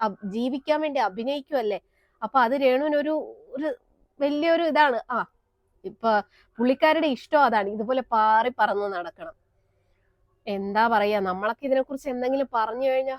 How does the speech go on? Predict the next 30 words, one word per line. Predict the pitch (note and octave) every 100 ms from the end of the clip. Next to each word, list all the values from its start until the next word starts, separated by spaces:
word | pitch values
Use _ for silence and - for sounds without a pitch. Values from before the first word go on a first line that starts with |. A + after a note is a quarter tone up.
| C4
"അയ്യോ, | C#4 D4 D4+ C#4+
കുറെ | C#4 C4+
രേണു | B3+ B3+ B3+ C#4+
ഫാൻസ് | D4 D#4 D#4 -
ഉണ്ട്, | C4
ഇങ്ങ് | B3 C4
വന്നിട്ട് | C4+ B3+ B3+ C4 C4+ B3
നിനക്കൊക്കെ | A3 - D#4+ F4
എന്താടി, | E4+ D#4 E4 E4
നീയൊക്കെ | C#4 G#3 C#4 -
അവളുടെ | D#4 D#4
വീടിന് | D4 D4 D4+
ചെലവ് | D#4 C4+ A#3+ C4+
കൊടുക്കുക, | D4+ D4+ D#4+
മറ്റേതാ | C4+ - B3+ C#4+
മറിച്ച" | D4+ A#3+ A3 C4+ C4 - _ -
എന്ന് | D4+
വെച്ചിട്ട് | D4+ C#4 C4
ഭർത്താക്കന്മാര് | A#3+ A3+ B3 C4 C4 C4+
മരിച്ചുപോയ | B3 G#3 A#3 A#3+
സ്ത്രീകളൊന്നും | A3+ A3 A3 A#3 A3
ഈ | A3
ലോകത്ത് | A3 G3 G3+
ജീവിക്കുന്നില്ല. | G#3+ G3 G3 G#3 F#3+ F3+
ഈ | G#3 B3+
ഒരു | A#3+
രേണു | C4 A3 G#3
സുധി | B3 C4 B3+
മാത്രമേ | G3+ F#3 - A#3+
ഉള്ളോ? | F#3 F#3+ G3+